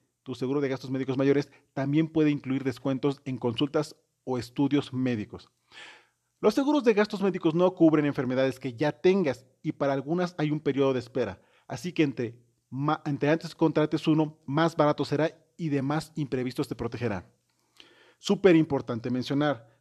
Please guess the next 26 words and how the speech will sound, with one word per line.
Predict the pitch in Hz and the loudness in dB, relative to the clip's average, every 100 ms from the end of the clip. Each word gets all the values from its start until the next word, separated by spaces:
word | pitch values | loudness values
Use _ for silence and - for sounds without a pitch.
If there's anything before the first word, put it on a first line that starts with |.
| - | -12
tu | 139 | -6
agente | 165 190 | -4 -2
de | 185 | 0
seguro | 170 175 175 | 0 4 2
sí | - - 180 | 0 -6 -2
importa, | 180 165 165 165 123 117 _ _ | -2 2 2 2 -6 -8 _ _
ya | 139 160 | -4 0
que | 170 | 0
al | |
momento | 147 135 147 151 135 | 2 0 0 0 0
de | |
una | 135 139 | 0 -4
enfermedad | 131 120 127 135 | -4 -4 0 0
o | |
accidente | 123 - 131 127 139 | -2 -2 -4 -4 -4
te | 131 | -6
puede | - 135 | -2 -2
asesorar | 120 123 131 | -2 -2 0
adecuadamente | 135 120 131 131 131 131 - | 0 -2 -4 -2 -2 -4 -4
para | 123 117 | -4 -4
saber | 131 135 - - _ | -4 -6 -6 -14 _
qué | 160 156 | 0 0
hacer | 160 143 | 2 -2
en | 139 | -2
estos | 135 113 | -6 -8
casos. | 117 101 92 | -8 -8 -12